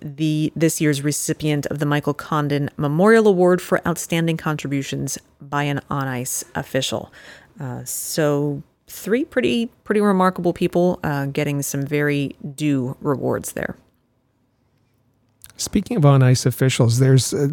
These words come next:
Speaker 2: there's a great article. Uh, if you have time, head over to, uh, the A H L dot com and read about Doctor Bob. Uh,
Speaker 1: Yes.
Speaker 2: it's, <laughs> we've run into Bob Goodman,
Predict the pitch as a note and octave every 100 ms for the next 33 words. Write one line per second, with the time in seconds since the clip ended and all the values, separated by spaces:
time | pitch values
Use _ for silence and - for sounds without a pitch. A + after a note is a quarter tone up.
0 | - C#3+ C#3 C3+ D#3 F3+ D3 C3+ C3+ C3+
1 | C#3 C#3+ - C3+ B2+ B2+ C#3 D3 C#3 F#3
2 | - G#3 G#2+ C3+ D#3+ E3 D3 D3 - -
3 | C3 B2+ B2+ - - _ _ _ D3+ B2+
4 | B2+ D3+ - D3+ C#3+ C3+ C#3 D3+ C3 C3
5 | A#2+ - - B2+ B2 C3+ G#3 A3+ E3+ D3+
6 | C#3 A#2+ - B2+ B2 B2+ A#2 B2 A2+ -
7 | G#3 - G3 D#3+ C#3+ - - C4 - C#4
8 | - B3 - - D#3+ G3+ F#3 F#3 E3+ D#3
9 | C3+ C3+ C#3 C#3 C3+ C#3 C3